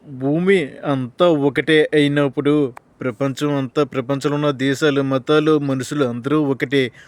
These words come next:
సూర్యుడు ఒకటే అయినప్పుడు, చంద్రుడు ఒకటే అయినప్పుడు అంతా ఒకటే. నేను గో-, నా మనసు కూడా అటువంటిదే, కానీ నన్ను తప్పుగా అర్థం చేసుకోవద్దు. కాకపోతే ఇప్పుడున్న పరిస్థితి బట్టి నేను మాట్లాడుతున్నాను. అయితే, అయితే అసలు విషయానికి వద్దాం.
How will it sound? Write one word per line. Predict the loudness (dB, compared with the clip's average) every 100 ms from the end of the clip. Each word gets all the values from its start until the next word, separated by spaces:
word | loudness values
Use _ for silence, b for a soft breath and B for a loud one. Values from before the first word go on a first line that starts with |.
| B
సూర్యుడు | -8 0 2 4 4 4
ఒకటే | 2 0 2 4 4
అయినప్పుడు, | 4 2 0 -2 0 -2
చంద్రుడు | 0 0 0 0 2
ఒకటే | 0 0 0
అయినప్పుడు | 0 0 -2 -2 -2 -2 b b -12
అంతా | -10 -6 0 2
ఒకటే. | 2 0 0 0 0 -4 b b b _ -4
నేను | -2 0
గో-, | 0 4 2
నా | 2 -2
మనసు | -4 -6 -4
కూడా | 0 2
అటువంటిదే, | 0 0 -4 -4 -6
కానీ | -4 -4 -2
నన్ను | -2 -4
తప్పుగా | -4 -8 -2 -2
అర్థం | -2 -4
చేసుకోవద్దు. | -4 -8 -10 -14
కాకపోతే | -4 -4 -2 -4 0 0 B B B
ఇప్పుడున్న | -6 -2 0 2 0
పరిస్థితి | 0 0 0 0 0
బట్టి | 0 -2
నేను | -2 -2
మాట్లాడుతున్నాను. | 0 -2 0 0 0 -2 -4 -6 -12 _ _ _ -2
అయితే, | 0 2 2 2 -2 _ b b b _ _ 0
అయితే | 0 4
అసలు | 4 4 0 -4
విషయానికి | -2 0 0 2
వద్దాం. | 2 2 0